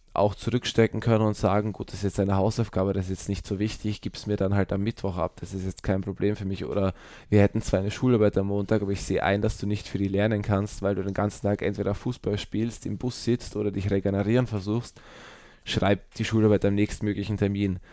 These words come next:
Natürlich ist alles viel Abstimmung, aber gehört meiner Meinung nach dazu, wenn man sich für einen Beruf wie Lehrer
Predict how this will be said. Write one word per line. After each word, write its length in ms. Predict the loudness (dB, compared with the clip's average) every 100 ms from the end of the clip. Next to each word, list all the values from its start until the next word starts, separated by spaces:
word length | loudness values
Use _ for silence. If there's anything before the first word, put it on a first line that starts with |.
| -20 -2
Natürlich 460 | 0 2 4 4 2
ist 120 | 0
alles 300 | 2 2 4
viel 160 | 2 2
Abstimmung, 600 | 0 0 0 2 2 0 -8 _ _ _ _ _ _ -18 -18 -2
aber 680 | 4 4 6 6 6 6 4 -2 -20 -20 -20 -20 -10
gehört 280 | 4 4 4
meiner 240 | 2 2
Meinung 240 | 4 4 4
nach 200 | 2 2
dazu, 320 | -4 -4 -4
wenn 100 | -2
man 140 | -2 -2
sich 160 | -4
für 100 | -4
einen 440 | -2 -2 -2 -6 -6
Beruf 420 | -6 -4 -6 -2
wie 80 | -2
Lehrer 640 | 2 4 6 4 4